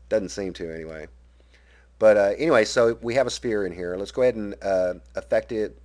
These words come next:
with a negative sphere. And you notice how the representations come up. Now, if you're gonna move this, uh, you can't just push Option and then swing it around and then,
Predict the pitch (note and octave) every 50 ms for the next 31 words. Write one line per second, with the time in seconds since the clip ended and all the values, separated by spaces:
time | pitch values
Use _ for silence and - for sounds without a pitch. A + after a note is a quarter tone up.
0 | - - - - G#2 G#2 G2+ G2+ - - - - G2+ G2 F#2 F#2 F#2 F2+ F#2 F#2
1 | - - - - - G#2+ G#2+ A2 A2 G2 F2+ E2+ D2 C#2 - - - - D2+ D2
2 | C2 C2 F2 - - - - - - - - - - - - - - - - -
3 | - - - - - - - - - - - - - - - - - - - -
4 | - - - - - - - - - - - - - - - - - G#2 G#2+ G#2+
5 | G#2 A2 G#2+ G#2+ G#2 - - A2+ G#2 G2+ G2 G2 F#2 F2 - - - - F2 G2+
6 | F#2+ G#2 G2+ G2+ G#2+ F#2+ - F#2+ F#2 - G#2 G2 F2+ - F2 E2+ - - F2+ E2+
7 | E2 D2+ B1 F#2 G#2 G#2 G#2+ - B2 A#2 C3 D3 D3 C3 C3+ D#3 F3 E3 B2 G2
8 | F#2+ F2 F2 F#2 - - - - - - - - - - - - - - - -
9 | - - G#2+ G#2+ G2 F#2 F2 F2 E2+ - - - - A2 G#2 - C#3+ C#3+ C3 -
10 | A#2 A#2+ - - - C#3+ B2 - - - - - - - - - - - - -
11 | - - A2+ A#2 A2+ - - - A2+ G#2+ G#2 G#2 G2+ - - - G2 G2 G2 F#2+
12 | F#2 F2 - - - A2 A2 G#2+ G2 F2+ F2+ F#2+ G2+ G#2 G2+ G2 F#2 F2 E2+ E2
13 | F2 F2 E2+ E2+ E2+ E2+